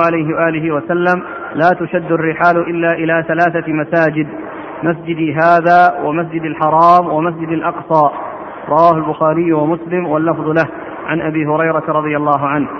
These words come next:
وقوله صلى الله عليه وسلم: "صلاة في مسجدي هذا خير من ألف صلاة فيما سواه إلا المسجد الحرام"،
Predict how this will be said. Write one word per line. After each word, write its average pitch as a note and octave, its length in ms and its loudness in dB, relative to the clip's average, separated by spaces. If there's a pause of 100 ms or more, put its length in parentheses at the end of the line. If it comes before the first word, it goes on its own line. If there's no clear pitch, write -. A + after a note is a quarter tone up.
(480)
وقوله E3+ 560 2
صلى E3+ 180 0
الله E3 360 4
عليه D#3+ 320 0
وسلم: E3+ 500 -2
"صلاة E3 520 2
في E3 120 -2
مسجدي E3 500 -2
هذا F3 600 4 (120)
خير F3 220 -2
من E3 200 -2
ألف E3 320 -4
صلاة E3 400 0
فيما E3+ 400 -2
سواه E3 400 4 (360)
إلا E3+ 200 0
المسجد E3 380 -2
الحرام"، D#3+ 460 2